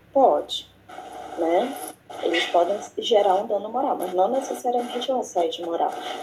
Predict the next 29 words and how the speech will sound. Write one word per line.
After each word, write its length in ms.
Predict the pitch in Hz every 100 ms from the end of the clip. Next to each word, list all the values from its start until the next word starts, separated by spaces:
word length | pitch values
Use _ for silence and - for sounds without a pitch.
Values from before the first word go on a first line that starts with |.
| -
Então, 160 | 190 185 -
pra 240 | 262 330
caracterizar 840 | 415 - 247 311 196 180 175 170 156
assédio, 720 | 147 - 196 214 214 - 175 -
eu 100 | 185
preciso 840 | - 262 277 269 285 311 285 240 - - _
que 100 | -
esse 240 | 202 202 -
comportamento, 1120 | 202 202 180 - 170 196 240 254 226 - 185 -
ele 240 | 208 196
ocorra 460 | 214 220 214 240 262
de 160 | 254 240
forma 320 | 190 185 185
repetida, 840 | 185 185 185 185 - 180 170 - - -
né, 720 | 294 349 - - - - 202 190
persistente, 1200 | - 190 - 185 - 180 160 156 180 185 285 302 - _ -
por 120 | 220
um 120 | 226
tempo 260 | 233 190 190
prolongado 1000 | - 190 190 196 180 175 180 196 294 -
e 120 | 247
com 140 | - 302
a 80 |
intenção 540 | 302 330 311 - 254 247
de 100 | 254
prejudicar, 720 | 262 247 254 254 - - 185
seja 260 | - 208 233
emocionalmente, 840 | 233 220 - 220 220 214 220 220 -
profissionalmente, 1300 | 202 196 - 190 190 190 190 202 226 - - -